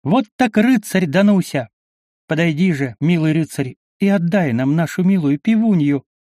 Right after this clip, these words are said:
"Ловко он её подхватил", — послышались голоса среди придворных. Збышка направился к княгине, неся Данусю, которая,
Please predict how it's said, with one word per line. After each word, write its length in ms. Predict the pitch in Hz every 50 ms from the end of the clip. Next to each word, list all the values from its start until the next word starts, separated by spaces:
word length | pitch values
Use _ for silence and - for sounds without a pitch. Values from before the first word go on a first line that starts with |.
| _ _ _ -
"Ловко 540 | - 131 156 156 147 139 131 - - - 131
он 160 | 135 139 143
её 160 | 139 143 143
подхватил", — 640 | 139 - 127 - - 143 147 143 - 156 151 151 147 _ _ _ _ _ _ _ -
послышались 640 | - 104 104 - 139 135 117 - 123 117 117 107 107
голоса 440 | 113 113 113 117 113 - - 123 107
среди 320 | - 113 113 110 110 110
придворных. 720 | 101 - 117 104 110 113 120 117 104 98 95 95 - - _ _ _ _ _ _ _ _ _ _ _ -
Збышка 500 | 95 92 95 110 160 175 - - - 123
направился 680 | 120 120 110 - 131 139 135 135 127 117 - - 127 - -
к 160 | - - -
княгине, 720 | - - 131 135 127 113 110 160 185 165 123 101 80 76 _ _ _ -
неся 320 | 95 95 95 - - 175 175
Данусю, 600 | 156 160 156 165 185 185 - - 143 110 95 90 _ _ _ _
которая, 540 | - 107 95 - 139 156 160 151 143 123